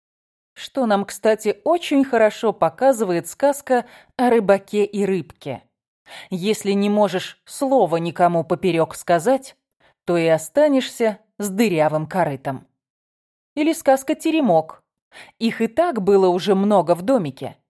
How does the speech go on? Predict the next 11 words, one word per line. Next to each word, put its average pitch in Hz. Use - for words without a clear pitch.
но 185
они 185
не 190
смогли 180
отказать 165
медведю. 147
И 294
что 320
в 262
итоге 240
получили? 175